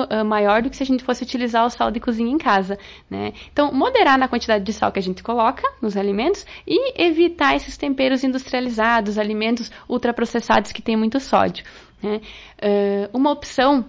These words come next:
pra ajudar na questão de moderar a utilização do sal é utilizar temperinhos naturais, né? Então, o alecrim, a sálvia,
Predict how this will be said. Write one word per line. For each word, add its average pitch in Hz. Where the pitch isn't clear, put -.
pra 202
ajudar 202
na 196
questão 202
de 202
moderar 190
a 220
utilização 202
do 190
sal 359
é -
utilizar 302
temperinhos 285
naturais, 269
né? 110
Então, 208
o 269
alecrim, 277
a 285
sálvia, 214